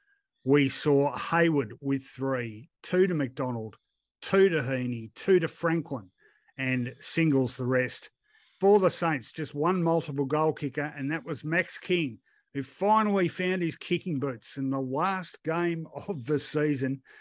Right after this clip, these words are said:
He ended up with five goals straight, all singles for the rest, uh, for the Saints. But, um, in what was Dan Hannebery's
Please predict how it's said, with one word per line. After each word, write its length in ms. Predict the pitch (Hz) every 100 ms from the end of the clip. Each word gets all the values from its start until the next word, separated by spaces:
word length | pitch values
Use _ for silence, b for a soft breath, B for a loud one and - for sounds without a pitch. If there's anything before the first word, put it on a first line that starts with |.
| B B
He 180 | 156 175
ended 220 | 165 147
up 200 | 139 156
with 200 | 135 131
five 520 | 123 - 143 156 160 139 - 120
goals 500 | 143 135 135 123 - -
straight, 640 | - - 147 143 127 - _ b b b b
all 220 | 180 196 175
singles 720 | - 165 151 143 139 135 - _ _ _ -
for 280 | 143 139 131
the 120 | 131
rest, 480 | 131 131 - - - -
uh, 340 | 131 131 127 -
for 340 | - 143 143
the 120 | 127
Saints. 500 | - 165 156 131 - -
But, 260 | 175 175 - _ _ -
um, 460 | 147 147 147 143 156
in 360 | 151 156 147
what 220 | 143 170
was 340 | 151 147 135 -
Dan 260 | 165 160
Hannebery's 640 | 131 147 151 139 123 110 -